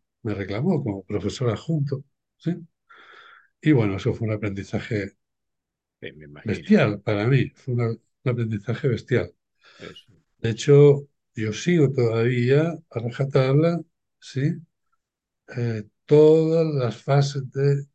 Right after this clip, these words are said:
Speaker 1: eh, de formación como él me las dio a mí. Vamos a ver, como él me las dio a mí, mantengo lo que es la columna vertebral de todo.
Speaker 2: Claro.
Speaker 1: Evidentemente hay cosas que han evolucionado.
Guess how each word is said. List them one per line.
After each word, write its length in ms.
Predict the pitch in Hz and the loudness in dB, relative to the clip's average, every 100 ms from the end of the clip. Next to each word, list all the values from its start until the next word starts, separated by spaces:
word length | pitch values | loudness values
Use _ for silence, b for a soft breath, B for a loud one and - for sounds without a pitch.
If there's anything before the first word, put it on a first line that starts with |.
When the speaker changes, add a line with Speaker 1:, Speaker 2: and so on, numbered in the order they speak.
| _ - | _ -8
Speaker 1:
eh, 720 | 120 113 110 107 104 98 98 101 _ _ _ _ _ - | -6 -4 -4 -4 -6 -8 -12 -14 _ _ _ _ _ -10
de 120 | 117 | -10
formación 760 | - 131 120 123 - 139 156 143 | -6 -4 -2 -2 0 0 0 -2
como 260 | 127 117 | -6 -2
él 80 | 131 | 0
me 80 | 143 | 2
las 140 | 123 104 | 2 -2
dio 180 | 101 | -6
a 40 | 92 | -8
mí. 80 | _ _ _ _ - _ - _ B B B _ _ _ _ _ _ _ _ | _ _ _ _ -20 _ -20 _ B B B _ _ _ _ _ _ _ _
Vamos 220 | 120 113 | -4 -2
a 60 | 107 | -2
ver, 140 | 107 | -4
como 260 | - 110 104 | -4 -4 -2
él 80 | 113 | -2
me 80 | 123 | 0
las 120 | 120 | 0
dio 120 | 123 | 2
a 20 | |
mí, 240 | 120 156 - | 2 0 -4
mantengo 420 | 107 104 131 123 | -10 -6 -4 -2
lo 120 | 123 104 | -2 -2
que 80 | 123 | -4
es 100 | 120 | -4
la 100 | 104 | -4
columna 300 | 104 123 117 | -4 -2 -2
vertebral 540 | 95 - 135 202 131 | -2 -2 0 2 0
de 80 | 101 | -4
todo. 240 | - - _ _ _ _ | -16 -20 _ _ _ _
Speaker 2:
Claro. 240 | 87 - _ _ _ | -12 -12 _ _ _
Speaker 1:
Evidentemente 600 | 120 117 123 123 131 139 | -8 -2 0 2 4 4
hay 80 | 127 | 2
cosas 280 | 143 139 - | 2 -2 -6
que 100 | 110 | -8
han 60 | 104 | -8
evolucionado. 680 | 101 95 92 110 123 87 | -8 -10 -8 -4 -4 -4